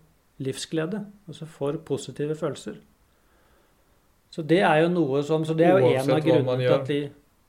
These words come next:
Speaker 1: ja, faktisk, ikke sant? Så det er, så dette er jo en egen sånn treningsarena innenfor mindfulness, det å utføre, altså sånne vanlige oppgaver,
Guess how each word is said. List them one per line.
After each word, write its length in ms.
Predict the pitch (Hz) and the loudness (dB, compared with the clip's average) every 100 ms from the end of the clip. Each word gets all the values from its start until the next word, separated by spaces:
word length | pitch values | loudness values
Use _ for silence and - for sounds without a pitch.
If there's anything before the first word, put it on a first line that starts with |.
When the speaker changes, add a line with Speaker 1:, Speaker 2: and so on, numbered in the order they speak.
| _ _ 160 | _ _ -2
Speaker 1:
ja, 160 | 156 | 0
faktisk, 720 | 196 - 165 - - 302 - - _ _ | 0 -4 -6 -6 -8 -8 -10 -20 _ _
ikke 160 | - 240 | -20 -20
sant? 240 | 262 _ _ _ | -20 _ _ _
Så 160 | - 185 | -12 -2
det 140 | 175 175 | 0 0
er, 260 | 170 190 - - _ _ _ _ _ _ | -2 -4 -6 -18 _ _ _ _ _ _
så 120 | 180 | 0
dette 160 | 165 226 | 2 4
er 220 | 147 147 | 4 4
jo 80 | 160 | 2
en 120 | 180 | 2
egen 480 | 170 147 120 139 151 | 2 2 2 -2 -4
sånn 240 | 143 131 | -4 -4
treningsarena 960 | 139 151 120 117 107 135 131 123 131 151 | 0 0 0 -4 -8 -4 -4 -4 -4 -6
innenfor 300 | 131 117 143 | -6 -8 -8
mindfulness, 440 | 117 117 - 139 139 | -8 -10 -10 -10 -6
det 100 | 143 | -4
å 40 | 151 127 | -4 -8
utføre, 600 | 120 - 139 127 131 143 143 143 - _ _ _ _ _ _ _ _ 160 | -12 -12 -8 -6 -2 0 0 -2 -8 _ _ _ _ _ _ _ _ -14
altså 200 | 127 139 | -10 -6
sånne 360 | 147 123 123 131 131 131 - _ _ _ _ _ _ _ _ _ _ _ 208 | -6 -6 -6 -6 -6 -10 -16 _ _ _ _ _ _ _ _ _ _ _ -8
vanlige 640 | 151 151 117 110 117 165 | 0 0 0 -4 -4 -4
oppgaver, 640 | 160 - 123 117 139 202 | -4 -6 -2 -2 0 -4